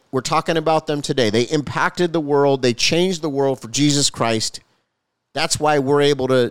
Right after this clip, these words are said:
to know Jesus and to make him known, because of those that have sacrificed before us. But we have to be serious. We have to be alert.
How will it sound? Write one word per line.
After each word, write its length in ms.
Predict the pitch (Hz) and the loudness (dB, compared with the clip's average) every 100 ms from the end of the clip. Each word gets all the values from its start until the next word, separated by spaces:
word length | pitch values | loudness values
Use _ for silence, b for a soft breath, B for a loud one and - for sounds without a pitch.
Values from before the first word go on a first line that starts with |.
| - - | -4 -6
to 140 | 117 | -2
know 260 | 117 143 139 | 2 2 2
Jesus 480 | 127 127 123 120 | -2 -4 -4 -4
and 80 | 123 | -4
to 80 | 117 | -4
make 280 | 113 127 - | -2 -2 -2
him 200 | 123 120 | -4 -2
known, 240 | 120 104 | -2 -2
because 360 | 101 107 123 113 | -4 -4 -4 -4
of 100 | 104 | 0
those 260 | 127 139 120 | 2 2 0
that 100 | 120 | -4
have 80 | 104 | -4
sacrificed 640 | 117 117 - 110 110 - | -4 -6 -6 -4 -4 -4
before 400 | 107 - 113 80 | -10 -4 -2 -2
us. 280 | - - - _ _ _ _ _ _ _ _ _ _ | -6 -10 -12 _ _ _ _ _ _ _ _ _ _
But 80 | 101 | -6
we 120 | 120 | -2
have 180 | 139 - | -2 -4
to 80 | 151 | -4
be 100 | 160 | 0
serious. 580 | - 285 269 110 - | 2 2 0 -2 -6
We 120 | - 120 | -4 -4
have 160 | 139 | -4
to 80 | 170 | -6
be 160 | 160 254 | -6 -4
alert. 580 | 240 262 277 - - | -2 2 2 0 -8